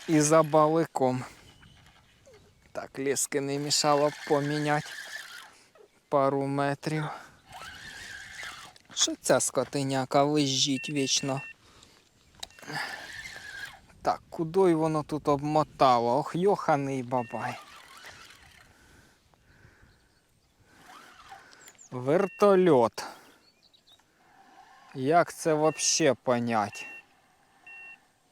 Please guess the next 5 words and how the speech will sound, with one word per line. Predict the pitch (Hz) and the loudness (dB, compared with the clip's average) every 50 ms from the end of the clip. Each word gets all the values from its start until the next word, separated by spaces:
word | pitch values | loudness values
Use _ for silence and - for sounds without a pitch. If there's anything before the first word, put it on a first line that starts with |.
| _ _ _ _ _ _ _ _ _ _ _ _ _ - - _ _ _ - - - - - | _ _ _ _ _ _ _ _ _ _ _ _ _ -20 -20 _ _ _ -20 -20 -20 -20 -16
Це, | - - - 156 165 165 | -8 -4 -2 0 0 0
навірно, | 156 151 151 147 147 143 143 160 165 156 147 143 147 147 147 143 139 - _ _ - - - - - - - - - - - - | 0 0 0 0 0 0 0 0 2 2 0 0 0 2 2 2 0 -4 _ _ -20 -20 -18 -16 -16 -14 -14 -14 -14 -14 -10 -4
отак | - 151 151 139 - - _ _ - - 147 120 110 107 - 135 | -2 0 0 0 -4 -10 _ _ 2 2 4 4 2 0 -2 -2
от, | 131 123 127 127 135 143 147 | -2 -2 -2 -4 -6 -2 2
да. | 151 185 170 147 | 4 4 4 4